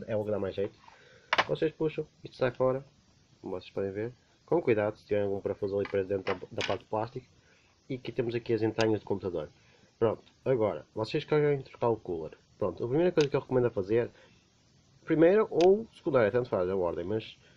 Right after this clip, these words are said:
se conseguirem, tiverem jeito neste momento fazer assim, é arrancarem, de, arrancar não, <laughs> um jeitinho, deixa eu ver. Tirem este conector aqui, este é o conector do cooler.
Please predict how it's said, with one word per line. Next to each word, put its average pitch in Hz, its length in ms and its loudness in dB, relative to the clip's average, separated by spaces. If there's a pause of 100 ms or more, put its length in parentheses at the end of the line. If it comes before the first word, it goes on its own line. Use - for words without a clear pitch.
(140)
se - 180 -20
conseguirem, 165 760 2
tiverem 131 320 4
jeito 120 260 0
neste 113 200 -2
momento 113 400 -2 (160)
fazer 104 240 -2
assim, 151 240 -8 (480)
é 113 200 0
arrancarem, 131 440 0 (180)
de, - 260 -12 (160)
arrancar 120 360 -2
não, 95 240 0 (460)
<laughs> - 440 -18
um 117 100 0
jeitinho, 92 720 -6 (280)
deixa - 160 -18
eu 92 40 -12
ver. 76 120 -14 (720)
Tirem 143 260 2
este 147 160 -2
conector 139 380 -2
aqui, - 220 -6 (220)
este - 140 -8
é 117 40 -2
o 110 40 -6
conector 123 380 0
do 117 80 -4
cooler. 87 320 -8